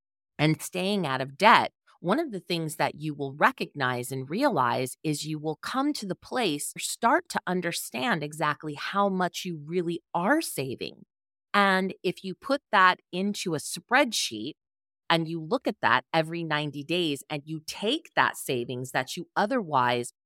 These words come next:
would have spent and you actually invest that money,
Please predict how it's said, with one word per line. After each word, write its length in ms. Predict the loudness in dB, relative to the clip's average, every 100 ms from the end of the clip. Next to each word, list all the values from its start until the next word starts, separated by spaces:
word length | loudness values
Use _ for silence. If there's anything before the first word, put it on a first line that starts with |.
| _
would 200 | 0 0
have 120 | 0 -4
spent 800 | -8 -6 2 2 2 -6 -12 -18 _ _ _ _
and 280 | 6 6 4
you 100 | -4 4
actually 540 | 4 4 -6 -6 -6 -8
invest 800 | -10 -12 _ 4 6 2 -8 2
that 260 | 4 4
money, 300 | 2 0 0